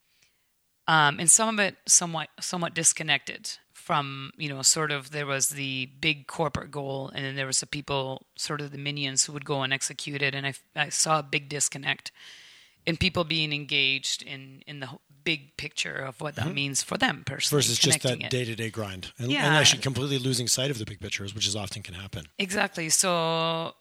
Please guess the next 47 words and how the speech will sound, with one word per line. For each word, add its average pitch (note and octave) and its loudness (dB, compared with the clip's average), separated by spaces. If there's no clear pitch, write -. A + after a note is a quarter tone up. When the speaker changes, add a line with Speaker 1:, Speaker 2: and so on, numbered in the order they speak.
Speaker 1:
and F#3 -2
then F3 2
I F3 6
went F3+ 2
to E3+ -6
work E3+ -2
with D#3 -8
D E3 0
H D#3+ 4
L, G#3 8
which D#3+ 0
was D#3+ 2
actually, D3+ 4
I D#3 -2
worked D3+ 0
on D3 -6
some D3+ 0
amazing, D#3 0
um, C3+ -6
complex D#3 -8
supply - -4
chains. - -4
And D3+ -6
so, C#3+ 2
I E3+ -4
mean, D#3 -2
we D3+ -2
ran, C#3 2
like, C3+ -2
Walmart, C#3+ -2
for - -8
example, C3+ -4
on C3+ -4
the C3 -6
retail C3 -4
side. C3 0
My, D3 0
my D#3+ 0
role, C#3+ 0
I C#3 2
was C#3 0
the D3 -2
director C3+ 0
for - -10
North C3+ -6
America C3 0
for C3 -4